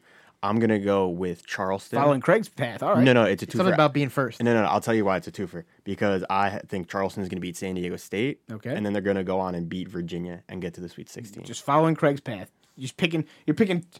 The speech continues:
Speaker 2: you're p-, you picked an upset in the round we didn't even say we were talking
Speaker 1: No, what,
Speaker 2: about.
Speaker 1: I mean, I think they're gonna upset in the first round, and I also think they're gonna have an upset in the
Speaker 2: Well,
Speaker 1: second
Speaker 2: I,
Speaker 1: round.
Speaker 2: I appreciate
Speaker 1: You asked
Speaker 2: your
Speaker 1: for my
Speaker 2: commitment to
Speaker 1: biggest
Speaker 2: Charleston.
Speaker 1: upset.
Speaker 2: I appreciate your, your commitment to Charleston. I agree. I think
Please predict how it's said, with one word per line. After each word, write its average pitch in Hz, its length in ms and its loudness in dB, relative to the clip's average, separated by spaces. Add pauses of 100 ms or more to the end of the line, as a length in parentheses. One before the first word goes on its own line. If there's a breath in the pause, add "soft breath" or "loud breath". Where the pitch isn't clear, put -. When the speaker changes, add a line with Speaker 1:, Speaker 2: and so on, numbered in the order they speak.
(140)
Speaker 2:
you're 180 120 2
p-, - 180 -6
you 202 80 2
picked 220 180 6
an 196 80 4
upset 190 260 6
in 160 100 2
the 156 80 4
round 175 220 6
we 175 60 10
didn't 180 140 6
even 180 260 0
say 190 160 4
we 185 120 2
were 185 80 2
talking 143 300 8
Speaker 1:
No, - 20 6
what, 117 140 6
Speaker 2:
about. 117 100 4
Speaker 1:
I - 20 6
mean, 131 180 2
I 110 100 4
think 139 140 2
they're 120 80 2
gonna 120 160 0
upset 113 300 -6
in 123 240 6
the 98 80 2
first 139 240 2
round, 92 240 -4
and 92 100 -2
I 95 100 0
also 107 300 0
think 98 140 -2
they're 92 160 -2
gonna 90 160 -4
have 95 160 -10
an 90 60 -6
upset 87 320 -8
in 87 220 -6
the 87 80 -6
Speaker 2:
Well, 143 120 0
Speaker 1:
second 175 140 0
Speaker 2:
I, 175 80 6
Speaker 1:
round. - 180 0
Speaker 2:
I 175 140 4
appreciate 175 400 6
Speaker 1:
You 160 60 10
asked 160 80 8
Speaker 2:
your 156 100 10
Speaker 1:
for 143 60 8
my 135 80 8
Speaker 2:
commitment 113 260 6
to 120 60 2
Speaker 1:
biggest 110 100 0
Speaker 2:
Charleston. 123 420 2
Speaker 1:
upset. 92 200 -8 (380)
Speaker 2:
I 120 60 -6
appreciate 151 400 4
your, 139 160 6
your 127 160 2
commitment 127 380 0
to 123 40 -16
Charleston. 156 360 6
I 147 100 2
agree. 160 300 6
I 147 80 8
think 156 320 0